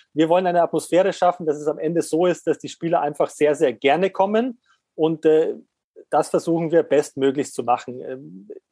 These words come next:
ist natürlich, haben wir jetzt auch kein Alleinstellungsmerkmal. Also das macht, äh, eine Mannschaft wie Grün-Weiß Mannheim seit Jahren natürlich fantastisch, ja.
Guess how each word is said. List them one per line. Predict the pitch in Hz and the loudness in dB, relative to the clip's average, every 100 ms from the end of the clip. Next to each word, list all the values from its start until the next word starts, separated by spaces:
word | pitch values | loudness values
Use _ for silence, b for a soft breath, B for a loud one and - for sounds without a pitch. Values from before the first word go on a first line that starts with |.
| _ | _
ist | 143 | -6
natürlich, | 151 131 147 | -4 0 0
haben | 151 | 2
wir | 151 | 4
jetzt | |
auch | 151 | 2
kein | 143 147 | 2 2
Alleinstellungsmerkmal. | 131 160 - 147 - 127 123 120 | 2 0 0 -2 0 0 0 -2
Also | 123 131 | -2 -2
das | 127 - | -4 -2
macht, | 135 - | -2 -2
äh, | 151 | -2
eine | 139 139 | -2 -2
Mannschaft | 127 143 151 - | -2 0 0 -2
wie | 139 | -4
Grün-Weiß | 135 147 151 139 | 0 0 2 2
Mannheim | 131 143 151 135 | 0 0 0 0
seit | 143 131 | -2 0
Jahren | 127 170 | 2 2
natürlich | 156 135 143 127 | 2 0 -2 -2
fantastisch, | 131 120 131 - 120 - | -4 0 0 0 -8 0
ja. | 131 165 | 2 2